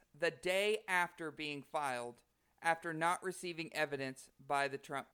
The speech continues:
campaign. Since Election Day, two hundred and twenty-one Republican legislators have remained silent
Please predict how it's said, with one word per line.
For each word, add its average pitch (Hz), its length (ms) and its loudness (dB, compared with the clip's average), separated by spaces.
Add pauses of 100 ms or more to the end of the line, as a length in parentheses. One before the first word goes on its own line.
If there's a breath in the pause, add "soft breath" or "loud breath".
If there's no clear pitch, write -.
campaign. 120 540 -6 (1080)
Since 202 360 -4
Election 226 560 0
Day, 151 380 0 (400)
two 254 300 -6
hundred 247 380 -2
and 220 120 -2
twenty-one 190 720 -2
Republican 185 760 -2
legislators 139 880 -2 (380)
have 170 200 2
remained 165 480 -2
silent 202 800 0